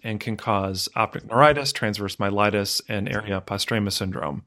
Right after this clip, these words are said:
Since getting an accurate diagnosis is key, let's talk about Rush's expertise in making a differential diagnosis for this condition.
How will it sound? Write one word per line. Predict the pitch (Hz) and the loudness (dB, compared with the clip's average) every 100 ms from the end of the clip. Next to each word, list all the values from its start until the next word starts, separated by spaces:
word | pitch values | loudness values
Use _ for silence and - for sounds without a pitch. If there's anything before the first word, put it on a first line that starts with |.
| - | -4
Since | - 156 135 | 4 4 4
getting | 147 156 143 | 4 4 4
an | 120 | 4
accurate | - 117 117 107 107 | 4 0 2 2 4
diagnosis | 101 104 104 - 101 | 2 2 2 0 -4
is | 107 98 | -6 -8
key, | - - 170 117 113 117 - _ _ _ _ _ - | -6 2 6 6 4 0 -8 _ _ _ _ _ -6
let's | 110 131 156 | 4 4 4
talk | - 143 | 2 4
about | 143 117 113 | 6 6 6
Rush's | 110 - 117 - | 2 0 -2 -4
expertise | 101 - 107 - 107 104 98 | -6 -6 -6 -2 0 0 -2
in | - 107 104 | -4 -2 2
making | 113 117 104 | 2 2 0
a | |
differential | 95 107 - 104 - 101 | 0 -2 0 -2 -2 -2
diagnosis | 98 98 98 95 98 | 0 0 0 -2 -4
for | - 101 | -6 -6
this | 95 | -6
condition. | - 92 101 - - | -4 -6 -4 -4 -4